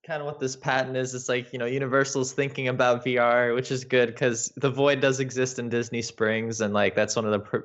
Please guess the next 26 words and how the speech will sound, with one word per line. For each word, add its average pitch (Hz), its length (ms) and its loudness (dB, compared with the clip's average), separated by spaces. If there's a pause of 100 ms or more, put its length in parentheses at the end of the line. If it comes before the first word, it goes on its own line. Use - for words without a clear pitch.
premier 120 320 2
locations 107 580 0
for - 100 -2
the 117 120 0
void. 113 420 4 (380)
So 117 320 4
in 117 100 2
some 143 260 2
ways, 147 280 4
that's 135 180 -4
kind 139 240 -4
of 131 220 -10 (260)
Disney-ified, 135 1040 2
you 127 100 -4
know, 117 120 -4
like, 110 160 -4
there's 113 240 -8
Wreck-It 113 300 -4
Ralph 110 400 -2
and 110 100 -12
Star 110 320 -2
Wars, 110 300 -2
so, 113 80 -2
like, 101 220 0
Disney 123 280 2
properties 113 800 -2